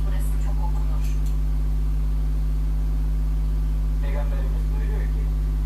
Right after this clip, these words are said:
Speaker 2: "Kema te'işûne temût." Yaratmaz. Allah-u Teala insanın ölümü anında imanıyla öbür aleme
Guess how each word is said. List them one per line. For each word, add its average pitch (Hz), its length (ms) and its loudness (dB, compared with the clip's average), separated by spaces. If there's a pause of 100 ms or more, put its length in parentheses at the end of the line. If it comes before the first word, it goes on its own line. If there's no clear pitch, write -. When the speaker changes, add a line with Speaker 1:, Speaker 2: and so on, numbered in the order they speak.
(280)
Speaker 2:
"Kema - 460 0
te'işûne - 840 0
temût." - 380 0 (1600)
Yaratmaz. - 500 0 (460)
Allah-u - 380 0
Teala - 280 0 (120)
insanın - 420 0 (380)
ölümü - 440 2
anında - 680 2 (380)
imanıyla - 720 2
öbür - 180 0
aleme - 440 0